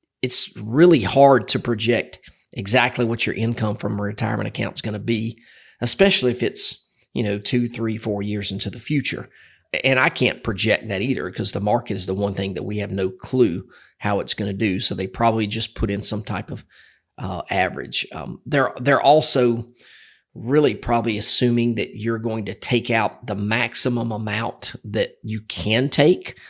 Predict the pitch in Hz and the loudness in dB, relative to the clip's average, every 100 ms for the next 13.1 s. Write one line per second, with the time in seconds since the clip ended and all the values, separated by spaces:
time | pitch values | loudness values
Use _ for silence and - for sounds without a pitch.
0 | - - 113 135 156 123 - 120 117 - | -4 2 4 4 4 2 2 2 0 0
1 | 113 117 113 113 110 - _ _ - 120 | 0 0 0 0 -4 -8 _ _ -4 -4
2 | 120 120 117 117 113 104 101 113 - - | 0 4 6 6 2 0 -2 -2 -6 -10
3 | - 107 107 107 - 113 104 - - 120 | -4 -2 -2 -4 -6 -8 -8 -6 -4 -2
4 | 110 101 - 110 101 110 107 104 - 101 | -2 -2 -2 -2 -2 -4 -4 -6 -6 -6
5 | - 87 101 - _ _ _ - 135 131 | -6 -8 -10 -14 _ _ _ -20 -16 -8
6 | 104 104 101 - _ _ _ _ - 147 | -8 -8 -12 -14 _ _ _ _ -2 2
7 | - 117 - - 71 67 - - - _ | 4 2 0 -6 -6 -8 -12 -20 -20 _
8 | - 175 147 151 151 117 120 113 113 - | -8 -4 0 4 4 4 0 0 -2 -2
9 | - - - 127 113 - 127 101 101 143 | -2 0 2 0 -2 -2 -4 -2 -4 -6
10 | - 113 135 117 - - - 101 98 104 | -6 0 4 4 2 -2 -4 -4 -6 -6
11 | 101 - - 104 110 120 127 - 117 113 | -8 -8 -6 -6 -6 -6 -4 -4 -4 -4
12 | 110 107 - - - _ 139 110 104 95 | -8 -8 -12 -20 -20 _ -6 -2 -2 -2
13 | 190 | -8